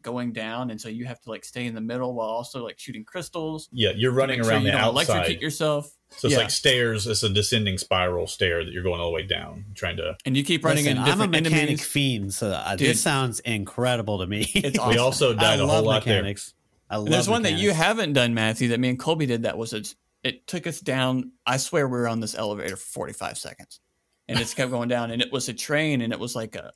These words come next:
Speaker 1: almost like Saw-like, where it's like, this guy's like, "We're gonna play a game here," or whatever. And it's like waves of enemies and stuff, but you're timed, and you're doing different things as you go throughout. It was awesome.
Speaker 3: Man.
Speaker 1: But I was just like, "Man, Destiny needs to freaking," bec-, especially the lightning one. I was like,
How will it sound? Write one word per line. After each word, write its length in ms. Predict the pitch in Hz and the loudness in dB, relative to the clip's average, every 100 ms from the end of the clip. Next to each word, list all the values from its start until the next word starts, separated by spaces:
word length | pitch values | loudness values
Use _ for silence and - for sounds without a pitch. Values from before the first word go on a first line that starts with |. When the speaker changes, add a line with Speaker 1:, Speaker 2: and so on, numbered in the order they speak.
| - | -4
Speaker 1:
almost 320 | 139 170 156 | -2 -2 -2
like 160 | 110 - | -4 -4
Saw-like, 960 | - 123 107 107 95 - 98 67 - | -6 -2 -2 -2 -4 -8 -10 -10 -10
where 60 | 127 | -12
it's 120 | - | -12
like, 200 | - - - | -14 -14 -12
this 180 | 113 - | -12 -10
guy's 220 | - - | -12 -14
like, 120 | - | -14
"We're 140 | 113 | -12
gonna 160 | 120 120 | -10 -10
play 240 | - 117 | -8 -6
a 40 | 113 | -6
game 300 | 113 131 120 | -6 -6 -6
here," 200 | - 65 | -10 -14
or 20 | |
whatever. 340 | 80 95 73 - _ _ _ _ | -12 -12 -14 -20 _ _ _ _
And 100 | 117 | -2
it's 120 | 123 | 0
like 160 | 131 131 | 0 2
waves 400 | 143 156 165 139 | 2 2 0 -4
of 100 | 117 | -2
enemies 480 | 127 147 151 160 165 | 0 0 0 -2 -4
and 80 | |
stuff, 300 | 151 165 170 | -2 0 0
but 100 | - | -4
you're 100 | - - | -12 -12
timed, 500 | 127 131 131 131 107 | -8 -6 -4 -4 -4
and 120 | 104 | -6
you're 140 | 113 | -6
doing 260 | 113 117 113 | -6 -4 -4
different 320 | 117 - - | -6 -8 -12
things 280 | 113 113 117 | -10 -10 -10
as 120 | 110 | -12
you 120 | 110 | -12
go 140 | 107 107 | -12 -12
throughout. 300 | 107 104 - _ 123 | -12 -14 -16 _ -2
It 80 | |
was 120 | 104 - | -2 -6
awesome. 280 | - - _ - - - _ | -12 -16 _ -20 -20 -20 _
Speaker 3:
Man. 320 | 110 104 101 90 | -8 -4 0 2
Speaker 1:
But 120 | 151 | 2
I 60 | 175 | 2
was 120 | - | 0
just 140 | 165 | 0
like, 160 | 160 127 | 0 2
"Man, 240 | 127 113 | 0 0
Destiny 440 | 120 151 175 147 135 | 0 0 0 2 2
needs 280 | 123 120 120 | 2 0 -2
to 300 | 127 107 95 - _ | -4 -4 -4 -12 _
freaking," 460 | 117 113 92 90 - _ 147 | -10 -10 -12 -12 -16 _ -4
bec-, 200 | 139 - | -2 0
especially 540 | 143 - 202 208 190 | 0 4 2 4 0
the 120 | 151 117 | 0 0
lightning 420 | 117 120 113 107 | 0 0 -4 -10
one. 200 | 101 98 | -10 -8
I 60 | |
was 180 | 110 - | -8 -8
like, 240 | 117 107 | -8 -8